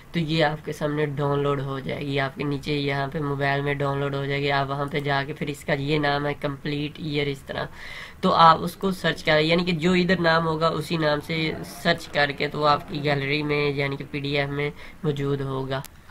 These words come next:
Next question है जी, कौन सा country है जिसने ब्रिटिश जो मोनार्ची system था उसको ख़त्म करके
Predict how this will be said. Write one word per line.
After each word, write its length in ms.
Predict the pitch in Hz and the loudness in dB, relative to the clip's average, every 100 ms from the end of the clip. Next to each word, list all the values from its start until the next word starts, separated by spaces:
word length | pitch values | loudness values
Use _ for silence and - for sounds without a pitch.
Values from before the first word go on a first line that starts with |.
| - | -2
Next 220 | 175 190 | 2 2
question 320 | 214 214 208 | 2 2 2
है 120 | 208 202 | 0 -2
जी, 140 | 208 - - | -6 -10 0
कौन 240 | 214 240 | 2 2
सा 120 | 233 | 2
country 460 | 170 160 147 - 170 | 0 0 -2 -4 -4
है 300 | 170 160 151 | 0 0 -2
जिसने 540 | 156 170 - 170 170 | -6 -8 -6 0 0
ब्रिटिश 720 | 156 135 135 160 190 208 - | 0 -4 -6 2 6 6 2
जो 200 | 175 151 | 0 2
मोनार्ची 400 | 151 143 139 - | 2 2 0 -2
system 400 | 175 165 156 160 151 | -6 -6 -6 -6 -2
था 100 | 156 | 0
उसको 220 | 151 - | -2 -4
ख़त्म 440 | 160 - 170 202 185 | -6 -2 -2 0 0
करके 520 | 170 151 180 165 160 | 0 -2 -2 -2 -2